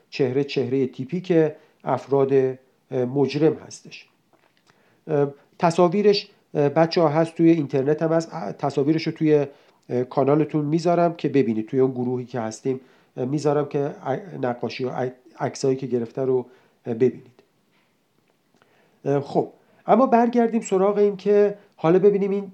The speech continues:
چه ربطی به جریان، به کار ما پیدا می‌کنه. این عکسی که گرفته بود یک، اه، ویژگی داشت. این ویژگیش که یک دستاورد فرعی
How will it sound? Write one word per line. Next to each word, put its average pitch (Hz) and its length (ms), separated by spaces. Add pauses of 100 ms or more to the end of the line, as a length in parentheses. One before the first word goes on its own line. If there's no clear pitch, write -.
(160)
چه - 180
ربطی 180 320
به 151 120
جریان، 143 640
به 123 380 (280)
کار 143 240
ما 139 160
پیدا 110 300
می‌کنه. - 280 (840)
این 262 300 (220)
عکسی 160 360
که 165 120
گرفته 160 460
بود 208 400 (560)
یک، 247 400 (420)
اه، 170 140
ویژگی 165 760
داشت. 127 380 (220)
این 247 200
ویژگیش 165 720
که 165 400
یک 185 260
دستاورد 165 1200
فرعی 147 760